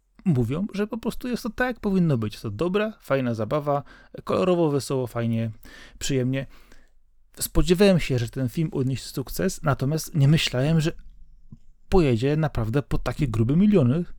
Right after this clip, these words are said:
już w pierwszych właśnie, e, dniach wyświetlenia, więc myślę, że to, co mówisz, pokazuje, że ludzie są zgłodniali, e, marki, którą znają w tym wydaniu.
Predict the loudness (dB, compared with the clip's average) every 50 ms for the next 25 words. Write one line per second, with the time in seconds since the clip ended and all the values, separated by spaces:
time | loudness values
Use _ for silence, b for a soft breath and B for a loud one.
0 | -8 -6 -4 -4 -4 -4 -2 -2 -2 -2 -2 -4 -6 -4 -4 -6 -6 -4 -4 -4
1 | -4 -6 -8 B B B B B B B -4 0 2 2 2 2 2 2 2 0
2 | 0 0 -2 -2 -2 -4 -4 0 2 2 2 2 2 0 0 -2 -2 -2 -4 -6
3 | -6 -4 -4 -4 -2 -2 -4 -4 -4 b b b b b b b b b b b
4 | b b b b b -12 -10 -2 0 2 2 2 2 0 -2 -2 -2 -2 0 0
5 | 0 0 2 0 0 0 0 -2 -4 -6 -6 -6 -6 -4 -4 -4 -4 -6 -4 -2
6 | -2 -2 0 -2 -4 -4 -4 -6 -10 -12 -14 -10 -8 -6 -6 -4 -6 -6 -6 -8
7 | -8 -8 -10 -10 -12 -14 _ _ _ _ _ _ _ -4 -2 -2 -2 -4 -6 -8
8 | -6 -4 -2 -2 -2 -2 -2 -2 -2 -2 -4 -4 -6 -8 -4 -2 0 0 0 0
9 | 0 0 0 0 0 0 0 -2